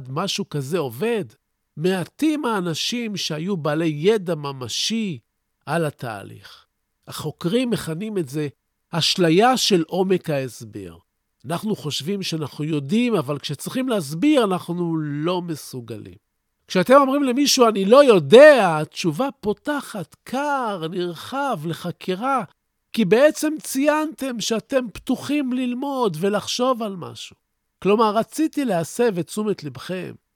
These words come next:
שאנחנו משתמשים הרבה פעמים בתשובה, "אני יודע", כי אנחנו לא רוצים לומר, "אני לא יודע", כי אנחנו לא רוצים לחזור להרגשה ההיא מימי בית הספר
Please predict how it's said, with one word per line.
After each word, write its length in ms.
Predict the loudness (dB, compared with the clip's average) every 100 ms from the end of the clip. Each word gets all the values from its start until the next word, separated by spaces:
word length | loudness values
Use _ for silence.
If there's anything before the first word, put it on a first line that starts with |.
| _ _
שאנחנו 480 | -8 -4 -2 -2 -2
משתמשים 640 | -4 -4 -6 -8 -8 -6 -6
הרבה 280 | -4 -2
פעמים 340 | -2 -2 -4 -6
בתשובה, 580 | -6 -4 -4 0 0 2
"אני 120 | 6
יודע", 640 | 8 8 10 10 10 6 2 -8 _ _ _ _
כי 120 | 0 2
אנחנו 280 | 2 2
לא 160 | 4 6
רוצים 420 | 4 0 -4 -2
לומר, 500 | -2 -2 -2 -4 -4
"אני 180 | -2 0
לא 240 | 4 4 4
יודע", 360 | 2 -2 -10 -12 -18 _ _ _
כי 80 | -2
אנחנו 260 | 0 2 6
לא 120 | 6
רוצים 420 | 4 0 -2 -4
לחזור 360 | -4 0 4 4
להרגשה 600 | 4 0 -2 -2 2 2
ההיא 580 | 4 2 0 0 -4 -6 -14 _ _ _ _ _ _ _ _ _
מימי 560 | -2 0 2 2 4 2
בית 280 | 2 -2 -4
הספר 1000 | -8 -4 -4 -4 -6 -4 -4 -6 -10